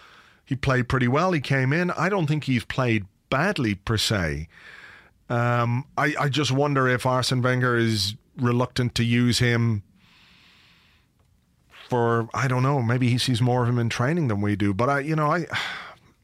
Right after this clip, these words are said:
I think when he first came into the team, when he first arrived, you remember that summer twenty fourteen, uh, some great games in pre-season, some really good games early on in the season, and we all said, "Holy,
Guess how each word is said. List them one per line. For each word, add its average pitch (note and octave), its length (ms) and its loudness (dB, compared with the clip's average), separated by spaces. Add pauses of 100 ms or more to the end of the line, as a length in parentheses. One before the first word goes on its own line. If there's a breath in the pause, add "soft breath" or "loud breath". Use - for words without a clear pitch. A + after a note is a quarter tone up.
I A#3+ 120 -2
think G#3 300 -2
when D#3+ 380 -4
he C#3+ 60 2
first E3+ 300 -2
came A#2+ 460 0 (120)
into C#3 220 -2
the A#2 100 0
team, A2+ 380 0
when A2+ 100 0
he A2+ 60 2
first D3+ 300 -2
arrived, A2+ 460 0
you A#2 60 0
remember B2+ 240 0
that B2 160 0
summer B2+ 260 0
twenty B2 240 -2
fourteen, A#2 640 0 (460 loud breath)
uh, G2+ 120 -2
some A#2+ 220 0
great C3+ 220 0
games B2+ 260 0
in B2 100 0
pre-season, B2 600 0
some A#2 220 -2
really C#3+ 140 0
good B2+ 180 -2
games A#2+ 340 0
early B2+ 360 0
on A#2+ 200 0
in A#2 80 -2
the A2+ 80 0
season, B2 440 0 (280 loud breath)
and A#2+ 80 -4
we C3 100 2
all B2+ 160 0
said, A#2+ 220 0
"Holy, A2+ 460 0